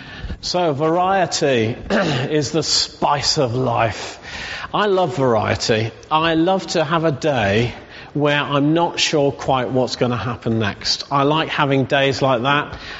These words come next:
I like surprises. Anybody else like surprises?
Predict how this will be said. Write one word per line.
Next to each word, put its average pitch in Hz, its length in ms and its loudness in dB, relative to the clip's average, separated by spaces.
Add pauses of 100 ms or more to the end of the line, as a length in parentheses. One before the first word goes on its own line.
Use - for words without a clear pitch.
I 139 60 2
like 160 240 2
surprises. 139 1200 0
Anybody 175 300 2
else 175 260 0
like 170 180 0
surprises? 160 760 0